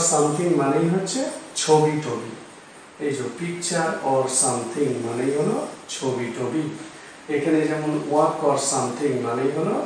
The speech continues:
কাজ টাজ, এখানে food or something মানেই হলো খাবার দাবার বা রান্না বান্না, এখানে English or something মানেই হলো ইংরেজি টিংরেজি। পরেরটা, বই টই পড়া সুমনের দ্বারা হয় না, তার মানে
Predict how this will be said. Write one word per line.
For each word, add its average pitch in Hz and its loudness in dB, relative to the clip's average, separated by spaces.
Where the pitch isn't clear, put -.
কাজ 123 0
টাজ, 143 6
এখানে 139 0
food 170 -4
or 143 4
something 127 0
মানেই 127 -2
হলো - 0
খাবার 156 4
দাবার 175 2
বা 147 4
রান্না 117 0
বান্না, 107 -4
এখানে 139 -2
English 139 0
or 131 0
something 135 -2
মানেই 123 -4
হলো 202 0
ইংরেজি 135 0
টিংরেজি। 113 -2
পরেরটা, 180 4
বই 165 6
টই 190 4
পড়া 185 6
সুমনের 170 2
দ্বারা 98 -2
হয় 113 -2
না, 110 -2
তার 151 0
মানে 170 4